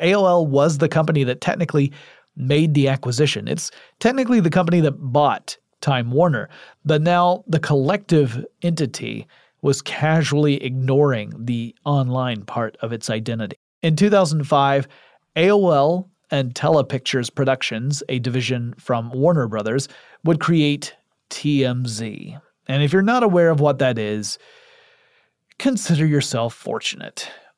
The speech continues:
It's a tabloid news website that's mainly focused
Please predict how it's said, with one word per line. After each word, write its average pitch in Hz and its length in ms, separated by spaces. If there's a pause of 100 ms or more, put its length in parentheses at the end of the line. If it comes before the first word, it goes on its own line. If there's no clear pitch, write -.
(240)
It's 185 160
a 208 80
tabloid 143 920
news 135 500 (100)
website 113 600 (100)
that's 151 220
mainly 175 440
focused 127 500